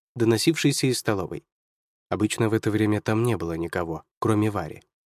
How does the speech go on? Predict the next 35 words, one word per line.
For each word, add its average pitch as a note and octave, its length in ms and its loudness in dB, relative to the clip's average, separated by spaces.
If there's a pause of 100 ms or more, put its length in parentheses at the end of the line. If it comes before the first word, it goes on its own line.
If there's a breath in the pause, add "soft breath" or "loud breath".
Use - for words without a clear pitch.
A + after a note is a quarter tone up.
(240)
Но G#2 140 2
сегодня C#3+ 460 4
она C#3 140 2
явно D3 380 2
была A#2 240 0
не A2+ 120 -2
одна. E2+ 360 -8 (640)
Эдик D#3+ 300 4
решительно C3 500 2
зашагал G#2 520 0
по F2 100 -4
узкому F2 400 -4
коридору. D#2+ 560 -6 (460)
Мишка A#2+ 340 4
засеменил A2+ 560 4
следом. - 480 -6 (600)
Они D#3+ 200 6
заглянули F3+ 500 6
в - 60 -6
столовую. A2+ 600 0 (460)
Там B2 260 2
за G#2+ 100 2
широким B2 460 2
столом A#2 440 2
сидели C3+ 420 2
Варя D3 340 2
и D#3 80 4
Валик. A2+ 460 -4 (560)
Варя G2+ 340 2
пила F2 280 -2
чай, A#2+ 420 -2 (280)
Валик D#3+ 420 0
рассказывал C#3 600 2
какую-то G#2+ 440 0
историю. D2+ 500 -8